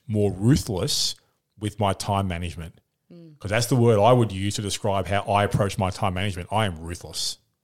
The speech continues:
Speaker 2: Mm.
Speaker 1: This is the stuff that counts. That comes first.
Speaker 2: Yep.
Speaker 1: Everything else is lower on the list, if it even makes the list at all.
Speaker 2: Yes.
Speaker 1: Now, the thing is, when we talk about decisions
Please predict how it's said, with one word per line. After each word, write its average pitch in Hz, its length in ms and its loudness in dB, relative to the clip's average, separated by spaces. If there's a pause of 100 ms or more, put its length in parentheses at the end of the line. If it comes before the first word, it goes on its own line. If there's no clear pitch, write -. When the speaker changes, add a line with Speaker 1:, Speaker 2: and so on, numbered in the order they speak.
(300)
Speaker 2:
Mm. 160 200 -20 (960)
Speaker 1:
This 107 120 -4
is 101 100 -4
the 117 80 -2
stuff - 280 0
that - 120 -6
counts. 156 500 0 (100)
That 101 240 -2
comes 104 280 0
first. - 440 -8 (640)
Speaker 2:
Yep. 170 160 -6
Speaker 1:
Everything 165 520 6
else 117 260 6
is 107 120 0
lower 113 240 6
on 107 120 2
the 104 60 -2
list, 123 420 -2 (240)
if 151 180 2
it 151 60 2
even 117 200 2
makes 117 260 0
the 113 120 -4
list 107 320 -2
at 95 160 -6
all. 92 400 -2 (1040)
Speaker 2:
Yes. - 340 -14 (840)
Speaker 1:
Now, 104 140 -2
the 98 80 -4
thing 156 240 4
is, 120 160 4
when 117 60 4
we 113 40 2
talk 123 220 4
about 107 240 0
decisions 113 760 0